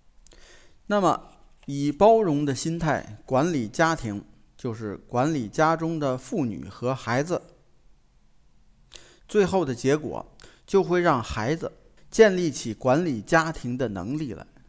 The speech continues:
就容易让他长大成人，这个叫子克家。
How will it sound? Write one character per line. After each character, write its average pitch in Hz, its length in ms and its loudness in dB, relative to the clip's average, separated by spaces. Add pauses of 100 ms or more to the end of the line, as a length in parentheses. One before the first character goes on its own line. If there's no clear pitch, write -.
(960)
就 156 160 0
容 143 260 0
易 233 60 -2
让 160 260 0
他 127 460 -4
长 85 200 -8
大 110 140 -6
成 117 260 -6
人， 113 220 -8 (720)
这 175 180 0
个 113 160 -6
叫 - 200 -10
子 - 360 -20
克 123 240 -4
家。 135 300 -4